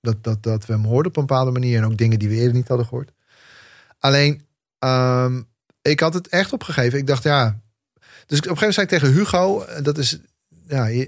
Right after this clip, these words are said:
in het begin van dit jaar geweest, van, nou ja, raas. Ik had hem al wat brieven gestuurd en, nou, geen reactie, oké. Ehm, Hugo, ja, moet ik nou nog een keer? Ja, je moet nog een keer. Ik zei, oké. Toen heb ik eigenlijk een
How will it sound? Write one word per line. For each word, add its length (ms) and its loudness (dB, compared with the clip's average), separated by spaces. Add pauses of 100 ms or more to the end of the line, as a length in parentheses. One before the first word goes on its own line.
in 240 -20
het 160 -10
begin 220 -2
van 120 -4
dit 140 0
jaar 180 0
geweest, 260 0
van, 100 -4
nou 120 0
ja, 120 -6
raas. 420 0
Ik 100 -8
had 120 2
hem 100 4
al 220 4
wat 160 4
brieven 280 2
gestuurd 460 2
en, 80 2
nou, 220 -6
geen 220 -10
reactie, 420 -6
oké. 280 -10 (680)
Ehm, 720 0
Hugo, 580 2 (140)
ja, 220 -4
moet 180 -2
ik 60 -4
nou 120 0
nog 180 0
een 80 0
keer? 400 0
Ja, 320 0
je 140 0
moet 140 0
nog 160 -2
een 80 -4
keer. 200 -10 (280)
Ik 60 -20
zei, 160 -16
oké. 240 -16 (960)
Toen 120 2
heb 80 0
ik 80 0
eigenlijk 380 2
een 120 -10